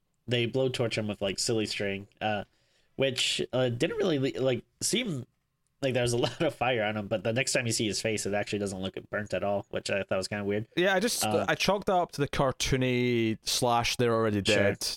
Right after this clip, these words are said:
Speaker 2: supernatural elements. <laughs>
Speaker 1: Yeah.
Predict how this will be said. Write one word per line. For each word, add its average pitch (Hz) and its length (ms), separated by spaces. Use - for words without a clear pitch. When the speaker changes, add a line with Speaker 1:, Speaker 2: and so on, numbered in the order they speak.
Speaker 2:
supernatural 104 800
elements. 95 640
<laughs> - 680
Speaker 1:
Yeah. 107 200